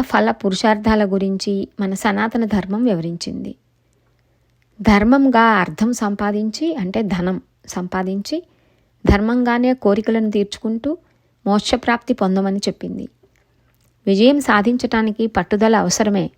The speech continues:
కానీ అది మొండి పట్టుదల కాకూడదు. సాహసం అవసరమే, కానీ దుస్సాహసం కారాదు. ఆలోచన అవసరమే,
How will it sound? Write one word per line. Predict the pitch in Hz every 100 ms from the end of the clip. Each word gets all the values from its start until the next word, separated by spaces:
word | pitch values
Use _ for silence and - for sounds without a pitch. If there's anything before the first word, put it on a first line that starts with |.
| _ _
కానీ | 185 190 254 285 -
అది | 175 175
మొండి | 185 202 240
పట్టుదల | 214 214 196 190
కాకూడదు. | 170 170 156 - - - _ _ _ _ _ _ _ _ -
సాహసం | - 208 214 254 - 247
అవసరమే, | 185 196 214 208 170 196 - -
కానీ | 196 226 302
దుస్సాహసం | 208 190 - 240 226 226 - 226
కారాదు. | 208 165 165 160 - 226 _ _ _ _ _ _ -
ఆలోచన | 190 220 254 269 233
అవసరమే, | 185 - 208 190 170